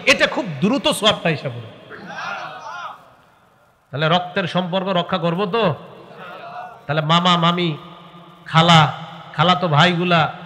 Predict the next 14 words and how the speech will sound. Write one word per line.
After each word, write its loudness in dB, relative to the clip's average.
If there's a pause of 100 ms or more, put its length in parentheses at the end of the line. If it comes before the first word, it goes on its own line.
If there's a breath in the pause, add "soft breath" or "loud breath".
(100)
ঠিকমতো 0
আছে 4
কিনা, 0 (240)
বেঁচে 0
আছে 2
কিনা -2
দুনিয়াতে, 0 (200)
আজকে -4
মাহফিলের 4
পর -2
খোঁজ -4
নিবেন -2
না -2
ইনশাআল্লাহ? -2